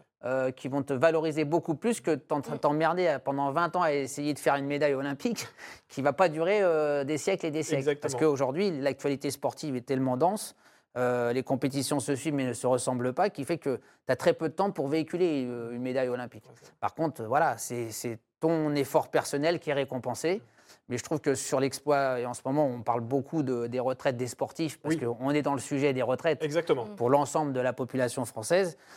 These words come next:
Speaker 1: mais aussi les sportifs, on n'a jamais été considérés, on n'a pas de statut, on n'a rien, ce qui fait qu'aujourd'hui, il y a une discussion entre les sportifs avant deux mille douze et après deux mille douze pour récupérer, euh, une trentaine de trimestres,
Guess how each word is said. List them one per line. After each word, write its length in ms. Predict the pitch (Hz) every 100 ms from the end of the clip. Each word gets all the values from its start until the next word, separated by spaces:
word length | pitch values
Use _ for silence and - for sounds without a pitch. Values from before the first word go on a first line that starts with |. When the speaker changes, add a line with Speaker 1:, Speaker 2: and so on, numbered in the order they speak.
| - -
Speaker 1:
mais 160 | 127
aussi 300 | 170 156 -
les 100 | 175 143
sportifs, 460 | - - 196 -
on 40 | 139
n'a 120 | 131
jamais 320 | 113 156 165
été 180 | 156 156
considérés, 640 | - 139 123 120 123 175 185
on 60 | 123
n'a 120 | 120
pas 200 | 120 170
de 100 | 160
statut, 460 | 143 - 135 - 139 - _ _ -
on 80 | 123
n'a 140 | 127
rien, 220 | 123 147
ce 60 | 170
qui 120 | -
fait 160 | 110 147
qu'aujourd'hui, 420 | 131 127 127 151
il 60 | 143
y 40 |
a 40 | 113
une 180 | 117 120
discussion 520 | 151 - 143 - 156
entre 180 | 131 123
les 80 |
sportifs 460 | 117 - 113 147 - -
avant 240 | 151 196
deux 100 | 190
mille 200 | 180 170
douze 240 | 170 202 190 _ _
et 80 | 123
après 260 | 143 - 190
deux 100 | 165
mille 160 | 156 147
douze 200 | 180 -
pour 120 | 135
récupérer, 500 | 131 - 123 139 160
euh, 240 | 156 123 113 _ _ -
une 100 | 135
trentaine 400 | - 143 165 160
de 120 | 131
trimestres, 440 | - 120 143 165